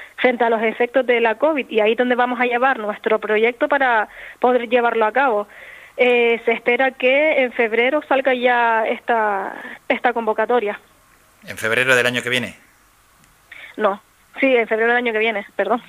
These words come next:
Speaker 2: Eso es, <laughs> vale, vale. Que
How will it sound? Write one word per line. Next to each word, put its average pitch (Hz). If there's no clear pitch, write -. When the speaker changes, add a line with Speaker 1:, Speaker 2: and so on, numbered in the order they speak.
Speaker 2:
Eso -
es, 120
<laughs> 113
vale, 107
vale. 107
Que 117